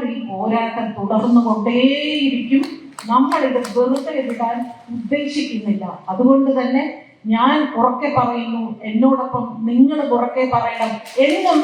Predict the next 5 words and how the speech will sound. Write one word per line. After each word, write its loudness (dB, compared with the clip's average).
എന്നും 0
അവളോടൊപ്പം, 0
എന്നും -2
എന്നും 0
അവളോടൊപ്പം, 0